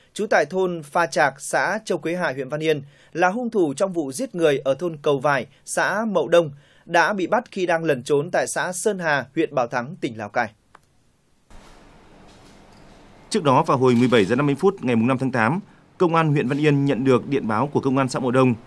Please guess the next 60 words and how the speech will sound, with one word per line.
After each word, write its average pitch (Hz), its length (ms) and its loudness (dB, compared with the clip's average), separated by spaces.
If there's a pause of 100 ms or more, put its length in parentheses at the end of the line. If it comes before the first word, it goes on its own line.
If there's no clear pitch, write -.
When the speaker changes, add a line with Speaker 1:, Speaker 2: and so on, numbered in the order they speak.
(340)
Speaker 2:
Tại 147 120 -2
khu 185 120 0
vực 143 220 2 (140)
đường 127 200 2
rãnh - 160 -6
cầy 120 320 2 (100)
thuộc 123 160 -4
thôn 143 180 -2
Cầu 123 120 2
Vải, 98 240 -2
xã 104 140 -6
Mậu 135 160 -2
Đông, 135 240 4 (920)
anh 156 180 0
C 147 40 -2
X 160 100 0 (240)
N, 180 60 2 (460)
sinh 165 200 -4
năm 170 100 2
một 151 60 0
nghìn 120 160 4
chín 127 180 -2
trăm 147 160 -4
tám 131 100 0
mươi 143 120 2
chín, 143 300 2 (180)
trú 139 180 0
tại 151 100 2
thôn 151 160 0
Cầu 127 140 0
Vải, 107 300 2 (520)
bị 147 180 2
một 131 120 2
đối 139 140 4
tượng 147 300 2
dùng 123 260 0
dao 143 160 0
đâm 139 200 2
trọng 113 200 -4
thương 135 180 -2
vùng 113 140 0
ngực. 113 140 2 (920)
Ngay 165 100 0
sau 156 140 0
đó, 127 220 4
anh 160 140 2
N 143 40 4 (220)
được 120 180 -2
đưa 143 80 4
đi 139 120 2
cấp 170 180 -2
cứu 131 280 2
tại - 100 -2
trung 139 140 -4
tâm 135 160 0
y 127 60 0
tế 117 160 2
huyện 139 160 -2
Văn 127 120 0
Yên. 127 160 4